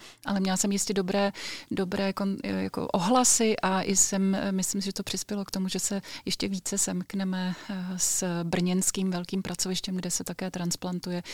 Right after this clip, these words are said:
a chceme dohromady dělat více genetiků srdečního selhání, kde dokonce i mají, eh, s-, mají zkušenosti nebo vyslali jednu paní doktorku do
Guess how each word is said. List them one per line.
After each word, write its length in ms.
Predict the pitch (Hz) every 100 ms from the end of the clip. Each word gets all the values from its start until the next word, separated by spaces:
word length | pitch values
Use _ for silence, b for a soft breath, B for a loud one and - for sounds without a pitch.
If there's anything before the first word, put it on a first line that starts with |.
| B B -
a 80 |
chceme 360 | 175 - 185 185 170
dohromady 460 | 170 185 175 170
dělat 280 | 175 180 175
více 300 | 175 - 180 -
genetiků 460 | 180 170 175 -
srdečního 520 | - 180 180 - 185
selhání, 760 | 180 - 175 180 180 180 185 196 B B -
kde 180 | 196
dokonce 500 | 185 180 190 185 -
i 160 | 196 185
mají, 480 | 175 175 175 180 185
eh, 240 | 180 180 180 B B
s-, 220 | - - - _ _ - 180 175
mají 300 | 175 170 180
zkušenosti 680 | 180 - 170 196 180 - 190
nebo 200 | 180 180
vyslali 800 | 170 170 175 175 185 185 180 180 - 190
jednu 180 | 185 180
paní 220 | 180 175
doktorku 440 | 175 - 185 180 185
do 240 | 175 170